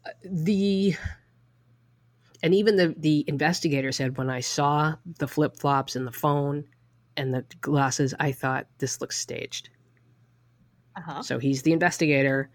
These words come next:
Speaker 1: <laughs> and he gets moved off the case.
Speaker 2: Take it off the
Speaker 1: Uh,
Speaker 2: case.
Speaker 1: and so,
Speaker 2: <laughs>
Speaker 1: you know,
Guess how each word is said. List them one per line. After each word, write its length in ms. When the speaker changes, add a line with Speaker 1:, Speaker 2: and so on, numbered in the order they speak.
Speaker 1:
<laughs> 160
and 120
he 100
gets 220
moved 280
off 240
the 60
case. 640
Speaker 2:
Take 160
it 100
off 120
the 60
Speaker 1:
Uh, 140
Speaker 2:
case. 220
Speaker 1:
and 180
so, 200
Speaker 2:
<laughs> 120
Speaker 1:
you 80
know, 0